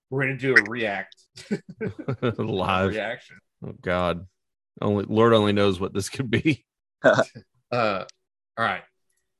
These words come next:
Speaker 1: So this is hilarious 'cause this is, this bartender was there and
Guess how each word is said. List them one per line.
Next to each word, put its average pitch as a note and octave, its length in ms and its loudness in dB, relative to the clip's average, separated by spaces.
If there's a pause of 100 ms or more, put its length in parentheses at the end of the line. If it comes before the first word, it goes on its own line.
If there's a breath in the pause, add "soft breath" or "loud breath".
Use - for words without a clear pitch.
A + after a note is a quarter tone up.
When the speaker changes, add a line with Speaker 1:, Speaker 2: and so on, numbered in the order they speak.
Speaker 1:
So B2 420 0 (240)
this G3 320 4
is F#3 240 -4
hilarious C#3+ 500 0
'cause A2 180 -12
this C#3+ 240 -2
is, C#3+ 220 -12
this C3+ 220 -2
bartender A#2+ 800 0
was A2+ 340 -4
there G2+ 400 -6 (420)
and B2 180 2